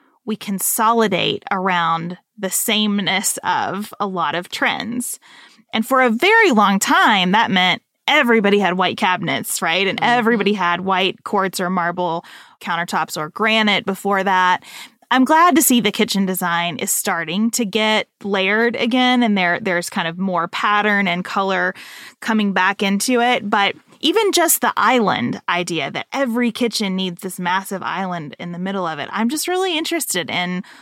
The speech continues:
Speaker 1: what that says about us.
Speaker 2: Let me go on record as saying the island size is getting out of control. I just wanna go on record as saying the islands are getting too big, everybody. Even though I am a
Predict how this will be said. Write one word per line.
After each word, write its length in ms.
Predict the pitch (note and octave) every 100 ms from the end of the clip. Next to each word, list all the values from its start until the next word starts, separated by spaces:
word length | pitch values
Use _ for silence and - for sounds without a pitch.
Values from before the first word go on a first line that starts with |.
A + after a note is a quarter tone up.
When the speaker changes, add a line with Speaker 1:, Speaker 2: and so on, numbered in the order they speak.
| - -
Speaker 1:
what 320 | F#3+ G3+ G#3+
that 260 | A3 F#3+ -
says 280 | G3+ F#3+ F3+
about 260 | B2+ -
us. 420 | - - - - - _ _ _ -
Speaker 2:
Let 100 | B3+
me 80 | B3+
go 120 | G#3
on 140 | F#3 F3
record 260 | E3+ E3+
as 100 | E3
saying 200 | E3+ D#3+
the 120 | D#3
island 300 | E3 D#3 E3+ E3
size 220 | F#3+ E3
is 60 | E3
getting 180 | D#3+
out 140 | C3 C3
of 80 | -
control. 420 | F#3+ D3+ C3 C#3+ _ -
I 60 |
just 140 | D3 D#3
wanna 140 | C3+
go 120 | C3
on 140 | A#2 A#2
record 240 | - -
as 100 | G2
saying 340 | - F#2 G#2+ -
the 80 | -
islands 340 | C3+ C#3+ D#3
are 140 | D3+ - F3
getting 240 | E3+ E3
too 140 | -
big, 220 | - - -
everybody. 560 | - A#2+ G2 G#2+ - _
Even 220 | F#3 F#3
though 120 | F3
I 160 | - F#3
am 140 | F#3
a 200 | D#3+ D#3